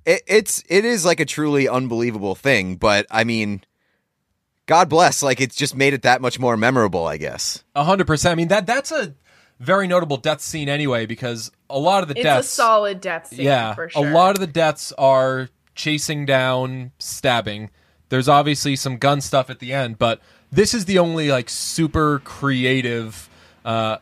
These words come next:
Speaker 2: outside of the box, you've never seen that kind of death before. Mainly because, like, obviously that's not how garage doors
Speaker 1: Definitely
Speaker 2: work,
Speaker 1: not.
Speaker 2: but still, you, you gotta be
Speaker 1: Oh, that's
Speaker 2: You're holding up the
Speaker 1: unbelievable.
Speaker 2: picture now of the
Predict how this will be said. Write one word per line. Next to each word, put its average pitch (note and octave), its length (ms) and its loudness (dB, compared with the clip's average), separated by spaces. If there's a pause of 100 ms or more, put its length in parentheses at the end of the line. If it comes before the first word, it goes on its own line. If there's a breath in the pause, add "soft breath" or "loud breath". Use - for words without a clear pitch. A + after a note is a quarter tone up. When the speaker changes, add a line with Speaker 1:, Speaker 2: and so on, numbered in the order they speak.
(160)
Speaker 2:
outside D3 320 4
of C3+ 80 0
the C3+ 60 0
box, B2+ 420 0
you've B2+ 200 -4
never B2+ 240 -2
seen C3+ 280 -8
that C3 180 -2
kind C3 180 -4
of A2+ 80 -8
death C3 240 0
before. D#3+ 360 -4
Mainly G#3 340 2
because, C#3 280 0
like, B2+ 200 0
obviously C3+ 320 0
that's B2+ 180 -4
not B2 120 -2
how A#2+ 100 -2
garage A#2 460 -2
doors C3+ 320 -2
Speaker 1:
Definitely F#2 400 2
Speaker 2:
work, F#3 240 2
Speaker 1:
not. - 200 -18
Speaker 2:
but F3 280 2 (280 soft breath)
still, E3+ 580 0 (380 soft breath)
you, F#3 320 -18
you F3 160 -16
gotta F#3 220 0
be D#3+ 340 -6 (520 soft breath)
Speaker 1:
Oh, C3+ 60 6
that's C3 220 4
Speaker 2:
You're C3 160 4
holding F3 300 0
up D#3+ 100 -2
the D#3 40 -6
Speaker 1:
unbelievable. C3+ 120 -2
Speaker 2:
picture C#3+ 300 -8
now B2+ 380 -8
of C#3 420 -4
the D#3 420 0